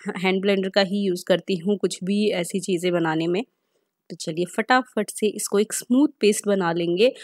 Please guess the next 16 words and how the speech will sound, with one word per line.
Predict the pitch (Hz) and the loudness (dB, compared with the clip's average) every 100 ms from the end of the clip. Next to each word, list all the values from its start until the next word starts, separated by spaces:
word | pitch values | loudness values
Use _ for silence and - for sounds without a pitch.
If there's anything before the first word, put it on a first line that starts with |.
| - - | -16 0
बहुत | 190 202 262 | 2 6 6
ज़्यादा | 254 247 247 | 6 4 2
स्मूथ | - 240 240 | 2 0 4
अगर | 240 233 | 4 6
आपका | 214 - 226 | 4 4 4
नहीं | 233 202 175 240 233 | 4 2 2 0 0
पिस | 226 - | -2 0
रहा | 202 | 2
है | 196 | 2
तो | 233 254 | 2 2
आप | 247 | 0
इसको | 220 - | -2 -4
छान | 247 - 196 202 | -6 -2 0 0
सकते | 214 202 - | -2 -6 -4
हो, | 190 226 | 0 0
but | 233 | 0